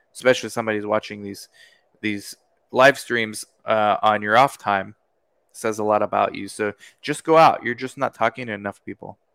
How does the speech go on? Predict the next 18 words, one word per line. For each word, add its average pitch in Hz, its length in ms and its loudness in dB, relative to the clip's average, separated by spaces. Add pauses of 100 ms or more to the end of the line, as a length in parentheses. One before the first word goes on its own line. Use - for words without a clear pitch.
(360)
You 113 120 -6
need 117 40 -2
to 120 80 -2
go 113 160 2
out 110 180 4
there 117 140 0
and 107 80 -6
network. 107 460 0 (180)
Cincinnati, 160 960 2
Ohio. 110 640 2 (1000)
All 120 160 4
right, 117 300 8
Omar. 110 500 0 (560)
I 117 140 6
<laughs> - 20 4
literally 156 760 4
just 127 340 -6
spoke 120 460 -2